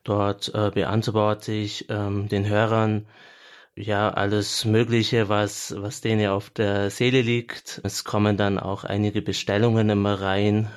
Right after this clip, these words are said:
also Monatsprogramme und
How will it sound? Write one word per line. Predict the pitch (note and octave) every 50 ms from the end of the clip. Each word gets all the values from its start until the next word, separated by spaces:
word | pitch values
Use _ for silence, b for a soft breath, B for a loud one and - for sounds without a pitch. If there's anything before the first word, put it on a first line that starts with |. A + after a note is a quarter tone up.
| -
also | - - G2 G2+ G#2 - - A2+ G2+ F#2+ G2 F#2+ G#2 B B B B B B B B B B
Monatsprogramme | - A2 A2 A2+ A2 G#2+ - - - - A#2 G2+ - - A2 G#2+ G#2 G#2 G#2 G#2 G2+ G2+ G2+ G2 G2 - -
und | G#2+ G#2 G2 G2 F#2 - - -